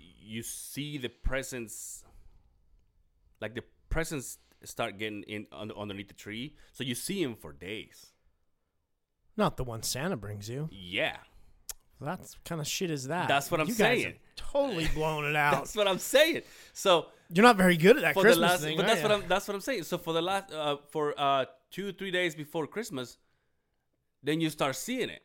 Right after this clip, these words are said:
Speaker 2: But you're not
Speaker 1: And you're
Speaker 2: supposed
Speaker 1: like,
Speaker 2: to.
Speaker 1: "Oh, yeah, you're not supposed to touch it."
Speaker 2: Right.
Speaker 1: You're like, "Oh, okay." And then as I open the presents, then it's like, "Well, this is from Santa."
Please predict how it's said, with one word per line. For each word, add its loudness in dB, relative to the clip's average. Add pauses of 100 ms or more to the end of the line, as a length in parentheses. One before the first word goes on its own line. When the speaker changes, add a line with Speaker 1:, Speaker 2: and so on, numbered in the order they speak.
(140)
Speaker 2:
But -6
you're -8
not -8
Speaker 1:
And 0
you're 4
Speaker 2:
supposed 4
Speaker 1:
like, 4 (300)
Speaker 2:
to. -8
Speaker 1:
"Oh, -8
yeah, -2
you're -12
not -14
supposed -20
to -20
touch -18
it." -20
Speaker 2:
Right. -16 (440)
Speaker 1:
You're -4
like, -2
"Oh, 0 (120)
okay." -12 (320)
And -2
then 0
as -2
I 2
open 0
the -8
presents, -4
then -4
it's -6
like, -6
"Well, -8
this -12
is -14
from -10
Santa." -10